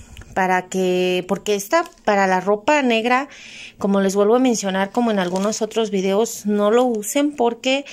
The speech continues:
si de repente hasta les deja unas rayas, como que la decolora, es bastante fuerte. Para eso pues hay que utilizar un detergente especial para ropa oscura.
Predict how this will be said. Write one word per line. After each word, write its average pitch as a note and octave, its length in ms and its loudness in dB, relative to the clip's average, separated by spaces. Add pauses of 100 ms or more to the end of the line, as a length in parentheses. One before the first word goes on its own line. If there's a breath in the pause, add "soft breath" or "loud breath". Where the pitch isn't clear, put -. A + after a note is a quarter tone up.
(300 loud breath)
si - 160 -6
de A#3+ 100 2
repente A#3 440 0
hasta A#3+ 200 -2
les F3+ 200 -4
deja G3 240 -4
unas A#3 260 0
rayas, G#3 440 0
como F#3 280 -2
que F3+ 120 -4
la F3+ 160 0
decolora, F#3 520 2
es G#3 140 -2
bastante A3 680 -2
fuerte. G#3 400 -2
Para F#3+ 220 -2
eso A3+ 260 -4
pues F3 220 -8
hay F#3 80 -6
que G#3 120 -8
utilizar F#3+ 500 -4
un G3+ 120 -6 (540 loud breath)
detergente G#3 840 0
especial G#3 600 -2
para G3 320 2
ropa F#3+ 380 -2
oscura. A#3+ 640 0